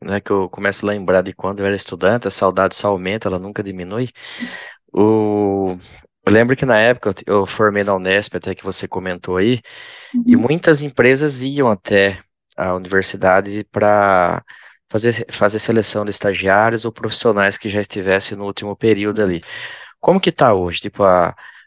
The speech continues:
Speaker 1: as empresas tão cercando essa galera que tá saindo ou não? Tem que, tem que correr atrás aí.
Speaker 2: Olha,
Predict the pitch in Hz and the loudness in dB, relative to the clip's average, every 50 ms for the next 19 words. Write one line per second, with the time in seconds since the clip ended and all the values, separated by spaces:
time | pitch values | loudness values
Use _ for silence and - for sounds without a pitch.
0 | _ _ - _ _ _ _ _ _ _ - - 117 110 104 113 117 110 - 120 | _ _ -20 _ _ _ _ _ _ _ -14 -2 -2 0 0 0 -2 0 2 2
1 | 123 117 117 - - 127 135 135 - 143 135 113 - - 117 113 113 107 - 107 | 2 2 2 -2 -2 -2 -2 0 2 4 4 4 4 2 0 0 0 0 -2 -2
2 | 101 104 101 98 98 101 104 98 98 - - - _ - 98 95 92 - - 107 | 0 2 4 4 4 4 2 2 -2 -6 -8 -10 _ 0 0 2 2 -2 -2 0
3 | 95 95 107 123 147 160 170 165 165 160 156 - - - 120 117 113 107 98 92 | -2 -2 -2 -4 -6 -8 -6 -4 -2 0 0 0 2 2 2 4 4 4 2 2
4 | 90 - 101 98 98 - 113 113 113 110 107 101 92 _ _ - - - - - | 0 -2 -6 -6 -6 -6 -4 0 2 2 2 2 0 _ _ -20 -20 -20 -20 -20
5 | - _ _ - 98 - - - - 113 107 101 110 104 101 - - 101 98 98 | -20 _ _ -8 -6 -6 -6 0 2 2 4 6 6 4 4 2 2 2 2 2
6 | 98 90 90 92 87 85 85 - - _ _ _ _ _ _ _ _ _ _ _ | 2 0 -2 -4 -4 -6 -8 -16 -20 _ _ _ _ _ _ _ _ _ _ _
7 | _ _ _ _ _ _ _ _ _ _ _ _ _ _ _ _ _ _ _ _ | _ _ _ _ _ _ _ _ _ _ _ _ _ _ _ _ _ _ _ _
8 | 254 247 240 226 208 202 190 202 202 196 202 | 4 6 8 8 6 6 4 2 -4 -6 -8